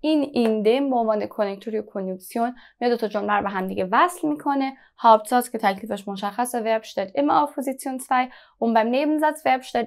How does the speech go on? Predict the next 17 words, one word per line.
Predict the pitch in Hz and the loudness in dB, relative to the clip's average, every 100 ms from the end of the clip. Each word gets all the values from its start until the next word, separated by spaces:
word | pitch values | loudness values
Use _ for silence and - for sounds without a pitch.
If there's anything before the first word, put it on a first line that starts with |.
| - | 0
ایمر | 226 240 254 - | 2 2 2 -2
ام | 233 247 247 _ - | 0 0 -4 _ 2
اندے. | 202 185 - - _ _ _ _ _ _ _ _ | 2 0 -6 -8 _ _ _ _ _ _ _ _
و | 226 220 214 | 10 12 12
برای | 214 214 226 | 12 8 6
نبنزاتمون | 214 202 208 247 294 294 285 | 2 2 4 2 2 4 8
هم | 285 | 8
فعلمون | 285 262 254 233 | 6 4 4 2
همیشه | 233 208 214 247 | 0 -2 -2 -4
میاد | 269 269 285 | -2 -2 2
آخر | 208 202 185 175 | 4 4 2 0
قرار | - - - | 0 -4 -6
می‌گیره. | - - - - _ _ _ - | -10 -12 -12 -12 _ _ _ 10
و | 240 247 - | 12 12 10
این | 320 392 403 | 8 8 4
شد | - 370 381 - 247 | 2 4 4 0 4
جواب | 233 214 226 226 240 | 8 8 8 4 4